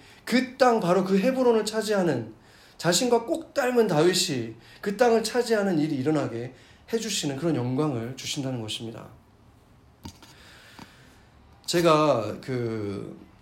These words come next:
작년에 그 전도자 빌리 그레함이 소천하셨잖아요. 그 빌리 그레함의 장례식을 제가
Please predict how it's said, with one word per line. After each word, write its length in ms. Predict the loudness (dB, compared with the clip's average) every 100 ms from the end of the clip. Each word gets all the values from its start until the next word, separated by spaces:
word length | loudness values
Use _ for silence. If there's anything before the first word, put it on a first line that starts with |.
| -20 -18 -18 -14
작년에 640 | -6 2 6 6 6 4 0
그 400 | -2 -2 -2 -4 -12 -20 _ _ _ _ -8
전도자 540 | -2 2 4 4 2
빌리 340 | 2 0 0
그레함이 840 | 0 0 0 0 -4 -4 -6 -6 -6
소천하셨잖아요. 1080 | -8 -6 -4 -2 -4 -6 -8 -10 -10 -10 -14 -18 _ _ _ -20 _ -8
그 120 | -4
빌리 320 | -2 0 0
그레함의 540 | 2 4 4 2 0 -2
장례식을 460 | 0 2 2 0
제가 580 | -2 -4 -4 -4 -6 -10